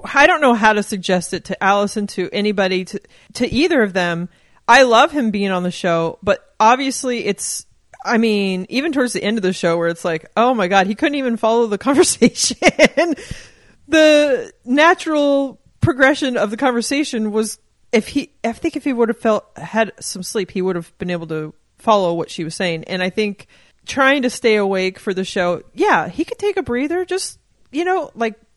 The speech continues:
wait until you're, wait until Owen is, like, six months old. It'll be different. You just need to get some sleep and, and then come back.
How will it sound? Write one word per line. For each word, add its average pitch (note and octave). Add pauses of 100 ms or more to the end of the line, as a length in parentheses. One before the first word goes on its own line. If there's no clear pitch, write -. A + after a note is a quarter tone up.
(160)
wait C#4
until F4
you're, D4+ (260)
wait A#3
until D#4+
Owen B3
is, G#3+
like, F#3+
six -
months G#3+
old. F3
It'll G#3
be A#3
different. - (320)
You G3
just C4+
need D#4
to C#4
get C4
some A3
sleep F#3+ (100)
and, D#3+ (180)
and G#3
then B3+
come G#3+
back. -